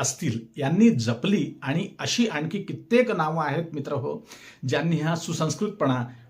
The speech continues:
टिकवून ठेवला. मित्र हो, या सर्वांकडून आम्ही सुसंस्कृतपणे कसं वागायचं, कसं बोलायचं,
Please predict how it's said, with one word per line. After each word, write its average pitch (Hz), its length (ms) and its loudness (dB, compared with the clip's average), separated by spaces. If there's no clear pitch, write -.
टिकवून 160 400 4
ठेवला. 104 300 0
मित्र 233 180 10
हो, 277 120 12
या 285 140 10
सर्वांकडून 226 720 4
आम्ही 185 320 4
सुसंस्कृतपणे 180 1040 0
कसं 175 480 0
वागायचं, 120 640 2
कसं 143 340 -4
बोलायचं, 113 560 -2